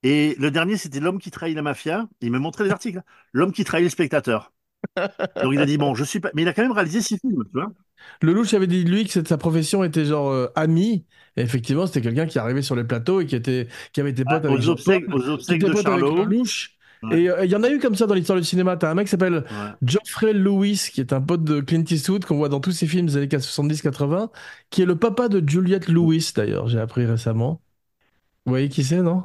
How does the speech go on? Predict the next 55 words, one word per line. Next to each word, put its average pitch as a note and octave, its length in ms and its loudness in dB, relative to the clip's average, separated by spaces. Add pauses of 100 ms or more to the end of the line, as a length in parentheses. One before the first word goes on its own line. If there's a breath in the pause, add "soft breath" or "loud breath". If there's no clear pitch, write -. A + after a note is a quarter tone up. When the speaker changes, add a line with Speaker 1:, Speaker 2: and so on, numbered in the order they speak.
Speaker 2:
Pas C#3 100 0
du C3 120 2
tout. D#3 120 -2
Speaker 1:
Ouais, C3+ 240 -4
ouais, A2+ 200 2
on A#2+ 100 4
l'a A#2 80 4
vu A2 120 0
dans A#2 120 2
quelques A2+ 280 -2
films. A#2 120 -4 (240 loud breath)
Je, C#3+ 640 4
je, F3 120 -4 (220)
Speaker 2:
<laughs> D3+ 200 -6
Speaker 1:
Lelouch, C#3 440 4
euh, A#2+ 140 4
aux B2 220 4
obsèques C3 320 0
de C3+ 100 0
Charlot, C3+ 560 0 (800)
et - 60 -20
quand A#2+ 260 -6
il B2+ 60 2
était A#2+ 140 0
au B2 60 4
micro, C3 320 0
il C3+ 60 0
avait A2+ 100 -2
dit, G#2+ 180 -6
euh, F#2 340 -4 (140)
Charlot, A2+ 260 -2
sa B2+ 120 -2
profession, G#2+ 380 -6
c'était - 240 -8
copain. B2 400 -2 (640 soft breath)
Speaker 2:
Ouais, B2 140 0
Speaker 1:
Et G2+ 40 0
à - 20 0
l'heure A#2 160 -2
qu'il G#2+ 160 -2
est, A#2+ 40 6
il B2+ 40 4
Speaker 2:
c'est A#2 40 0
Speaker 1:
doit A2 80 2
Speaker 2:
ça. G2+ 60 -2
Speaker 1:
être, - 140 -16
il G2+ 80 -8
doit G2+ 140 -2
être G2+ 60 -4
copain A2 240 -2
avec G#2+ 120 0
le G#2 80 -6
bon G2 140 -6
Dieu. F#2+ 180 -6 (880)
Speaker 2:
Waouh. F#2 320 0